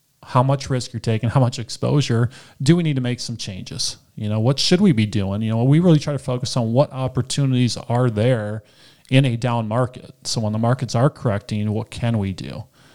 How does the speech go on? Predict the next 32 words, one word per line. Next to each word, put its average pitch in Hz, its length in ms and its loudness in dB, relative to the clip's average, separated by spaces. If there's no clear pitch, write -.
So 107 500 2
we, 107 180 0
we 113 160 -2
work 120 240 2
with 117 120 -6
our 110 100 -6
families, 110 540 0
and 107 120 -2
as 117 160 2
we're 113 120 2
meeting 113 200 -2
these 101 160 -4
new 110 120 0
individuals, 104 680 0
we, 113 140 -2
we 117 160 -4
just 117 200 -4
try 127 160 0
to 110 100 0
provide 110 420 0
them 117 100 0
with 104 180 -4
more 110 200 0
information 101 580 -4
and 101 120 -4
a 98 80 -4
better 101 280 -2
understanding 98 640 -4
of 90 120 -10
how 98 260 -4
they're 104 160 -2
investing 107 600 -4